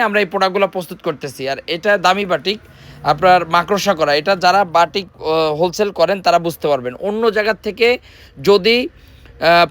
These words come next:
পঞ্চাশ টাকা, একশো টাকা কমে দিতে পারি, তাহলে শুধুমাত্র আমাদের কাছ থেকে আপনারা এই প্রোডাক্টগুলো কিনবেন। এটা মাত্র ছয়শো পঞ্চাশ টাকা করে, এটা কিন্তু নয়শো, সাড়ে নয়শো টাকা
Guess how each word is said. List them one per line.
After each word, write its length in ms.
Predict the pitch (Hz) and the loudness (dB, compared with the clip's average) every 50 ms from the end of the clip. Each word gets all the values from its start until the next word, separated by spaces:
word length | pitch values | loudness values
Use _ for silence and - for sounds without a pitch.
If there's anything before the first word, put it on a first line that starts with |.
| - | 2
পঞ্চাশ 280 | 202 220 220 185 233 196 - | 2 2 4 2 0 0 2
টাকা, 120 | - 226 214 | 2 0 0
একশো 160 | 202 - - 190 | 0 -2 0 0
টাকা 120 | 226 220 185 | 0 2 2
কমে 140 | 220 220 220 214 | 2 2 0 0
দিতে 120 | 190 190 220 | 0 0 2
পারি, 140 | 214 233 226 | 2 2 0
তাহলে 260 | - 208 185 190 196 208 180 180 | 2 2 2 2 2 0 -2 -2
শুধুমাত্র 320 | 196 190 196 190 175 - 226 202 185 | -4 -4 -4 -4 -4 -2 0 0 0
আমাদের 180 | 180 175 185 175 | 0 -2 -4 -4
কাছ 80 | 180 175 | -6 -4
থেকে 100 | - 196 175 | -4 -6 -4
আপনারা 160 | 156 175 170 170 | -4 -4 -6 -4
এই 40 | 143 | -4
প্রোডাক্টগুলো 320 | 165 165 160 151 151 165 160 147 | -4 -4 -4 -2 -4 -6 -6 -6
কিনবেন। 220 | 160 151 143 139 135 - 170 | -8 -10 -10 -10 -8 -8 -8
এটা 120 | 175 190 202 196 196 | -6 -4 -4 -4 -4
মাত্র 160 | 196 190 - 208 - - | -4 -6 -8 -12 -6 -4
ছয়শো 280 | 208 208 196 - 220 202 | -4 -4 -2 -2 -4 -4
পঞ্চাশ 240 | 214 208 180 190 175 - - | -4 -4 -6 -8 -8 -6 -4
টাকা 120 | 175 165 135 | -4 -4 -4
করে, 140 | 151 131 120 107 - - - - _ _ - | -6 -8 -8 -10 -12 -20 -20 -20 _ _ -6
এটা 120 | 147 170 180 | -4 -4 -4
কিন্তু 140 | 196 185 185 208 190 | -2 -2 -2 -2 0
নয়শো, 220 | 196 196 190 180 196 185 | 0 0 -2 -2 -4 -4
সাড়ে 140 | 196 196 196 | -2 -2 -2
নয়শো 180 | 196 190 180 - | -4 -6 -6 -4
টাকা 140 | 214 208 208 | -2 -2 -2